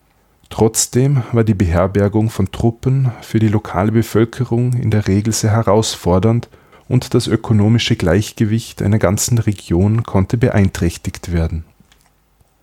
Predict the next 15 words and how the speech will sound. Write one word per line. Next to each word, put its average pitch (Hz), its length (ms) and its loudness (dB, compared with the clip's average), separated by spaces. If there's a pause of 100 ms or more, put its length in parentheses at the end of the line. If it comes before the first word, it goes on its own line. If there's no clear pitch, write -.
Um 120 160 2
es 117 140 2
nochmals 117 560 0
kurz - 260 -4
zusammenzufassen, 120 1160 0 (580)
in 117 100 0
der 110 100 4
mittelbyzantinischen 110 1000 0
Zeit - 540 -2 (260)
haben 107 240 2
wir 107 140 2
auf - 120 -4
der - 160 -2
einen 110 320 2
Seite 127 720 -2